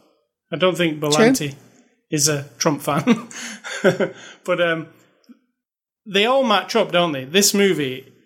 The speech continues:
Speaker 1: it fits with those shows. They're not too offensive. They're fun and entertaining. And sometimes, you're right, it, there's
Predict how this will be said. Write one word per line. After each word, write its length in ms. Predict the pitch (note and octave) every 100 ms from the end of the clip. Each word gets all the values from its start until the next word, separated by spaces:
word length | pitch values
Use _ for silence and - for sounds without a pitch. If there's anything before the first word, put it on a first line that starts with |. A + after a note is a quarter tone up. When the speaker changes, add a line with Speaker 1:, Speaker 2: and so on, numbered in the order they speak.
| _ _
Speaker 1:
it 160 | D#3+ D#3
fits 340 | A3 F#3+ -
with 200 | D#3+ B2+
those 480 | C#3+ D3 C3+ - - _ _
shows. 520 | - D3+ B2+ - - _ _ _ _
They're 140 | F3 E3+
not 180 | G3
too 180 | G3 A#3+
offensive. 800 | A3+ G#3+ G#3 G#3 G#3 G3+ - - _ _ _ _ _ _ _ _ _ _
They're 380 | D#3+ D#3 D#3 - _
fun 420 | - G3+ G#3+ G#3 G3+
and 140 | E3+
entertaining. 760 | F3+ F3+ E3+ F3+ E3+ E3 E3 - _ _ _ _ _ _ _ -
And 420 | D#3 D3+ D3+ D3+ - -
sometimes, 640 | - F3+ F3+ F3 E3+ E3
you're 100 | F3
right, 240 | D#3+ E3 - - -
it, 120 | - _ _ _
there's 340 | E3+ D#3+ -